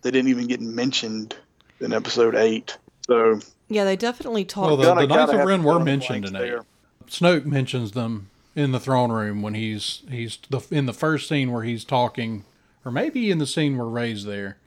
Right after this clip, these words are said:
Speaker 3: But definitely Snoke mentions that Kylo Ren was the, you know, the leader
Speaker 1: A
Speaker 3: of the Knights
Speaker 1: leader
Speaker 3: of
Speaker 1: of the
Speaker 3: Ren.
Speaker 1: Knights of Ren. Well, yeah, but, I mean, I remember that part, but they didn't really get,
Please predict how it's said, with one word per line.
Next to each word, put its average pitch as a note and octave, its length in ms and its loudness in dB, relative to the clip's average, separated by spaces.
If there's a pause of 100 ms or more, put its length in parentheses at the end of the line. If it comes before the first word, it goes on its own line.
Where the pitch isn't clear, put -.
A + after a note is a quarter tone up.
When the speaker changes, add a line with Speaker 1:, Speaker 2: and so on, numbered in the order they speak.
(100)
Speaker 3:
But C3+ 220 0
definitely E3+ 360 2
Snoke D3 480 2 (140)
mentions C#3 680 0
that B2 520 -2
Kylo C3 460 2
Ren A#2+ 280 -2
was G#2+ 220 -6
the, A2+ 260 -4 (220)
you D3+ 160 -2
know, C3 80 0
the C3 100 4
leader C3+ 440 6
Speaker 1:
A A#2 160 6
Speaker 3:
of A2+ 120 -2
the A#2+ 100 6
Knights A#2+ 220 4
Speaker 1:
leader D3+ 160 6
Speaker 3:
of C#3 80 4
Speaker 1:
of - 20 -2
the - 80 0
Speaker 3:
Ren. F#2 100 -8
Speaker 1:
Knights C#3 360 0
of - 180 -20
Ren. C3+ 380 -4
Well, D3 160 -2
yeah, D3+ 320 4
but, B2 320 -4 (160)
I A2+ 40 -12
mean, A#2 120 -8
I C3 60 4
remember A2+ 320 -4
that B2 320 2
part, G#2 380 -4 (140)
but A2 160 -8
they A#2+ 120 0
didn't B2 180 -2
really A#2 240 -4
get, A2+ 280 -6